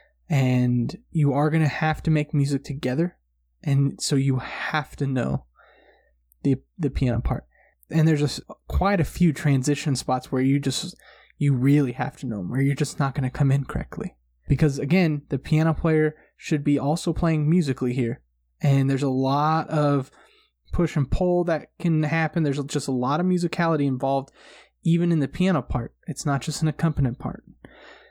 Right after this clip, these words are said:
Uh, it doesn't say legend for trumpet and piano accompaniment, actually, i-, in the title. It specifically says for trumpet and piano. So it's like, really, it's a duo piece.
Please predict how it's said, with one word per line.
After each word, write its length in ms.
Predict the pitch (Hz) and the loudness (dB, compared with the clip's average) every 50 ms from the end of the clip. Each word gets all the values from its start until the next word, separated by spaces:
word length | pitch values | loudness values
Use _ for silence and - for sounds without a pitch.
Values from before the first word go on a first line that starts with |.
| _ _ _ _ - | _ _ _ _ -4
Uh, 160 | 151 135 127 127 | -2 0 0 0
it 100 | 139 135 | 0 0
doesn't 300 | 147 147 139 151 - - | 0 0 0 -2 -4 -4
say 500 | - - - 156 151 151 147 139 135 143 | -2 0 0 2 2 2 2 2 0 -2
legend 380 | 160 131 143 143 135 151 143 131 | -2 -2 0 0 0 0 -2 -2
for 140 | - - 139 | -2 -4 -4
trumpet 320 | - - 147 131 - 147 | -2 -4 -2 -2 -2 -2
and 160 | 143 139 131 | -2 -4 -4
piano 280 | - - 147 139 135 131 | -2 0 0 0 0 -2
accompaniment, 540 | 123 - - 151 143 - - 143 143 - - _ _ _ _ | -4 -2 -4 -4 -2 -2 -2 -2 -4 -4 -8 _ _ _ _
actually, 440 | - 139 135 - - - 117 113 - - 139 - | -2 -2 -2 -2 -4 -4 -4 -2 -2 -2 -2 -2
i-, 100 | - - - | -4 -2 -2
in 160 | 160 143 139 | 0 0 0
the 80 | 131 | 0
title. 420 | - - - 143 131 117 113 107 113 | -2 -4 -4 -4 -4 -4 -6 -8 -8
It 200 | 120 131 - - | -10 -10 -10 -10
specifically 540 | - - - 139 - - 147 139 135 135 139 | -10 -6 -4 -4 -2 -2 -4 -2 -2 -4 -4
says 200 | - 139 123 - | -4 -6 -6 -4
for 120 | - 131 | -6 -6
trumpet 340 | - - 131 123 - 143 - | -4 -2 -2 -2 -2 -6 -4
and 240 | - 156 147 139 127 | -2 0 0 0 -2
piano. 440 | - - 147 127 117 - - 185 - _ _ _ _ _ _ _ _ _ _ _ _ _ _ | -2 -2 -2 -2 -2 -4 -6 -10 -14 _ _ _ _ _ _ _ _ _ _ _ _ _ _
So 460 | - - 156 139 135 131 123 123 - _ _ | -6 -2 0 0 0 0 -2 -4 -6 _ _
it's 180 | - 143 - - | -4 -4 -2 -2
like, 120 | 131 120 - | -4 -4 -4
really, 380 | 131 127 139 143 139 123 113 | -2 0 2 2 2 2 0
it's 100 | 117 - | 0 -2
a 60 | - 123 | -4 -4
duo 340 | 131 - 139 123 120 107 | 0 0 0 2 0 -2
piece. 400 | - - - 113 - - - - | 0 0 -2 -2 -2 -4 -10 -16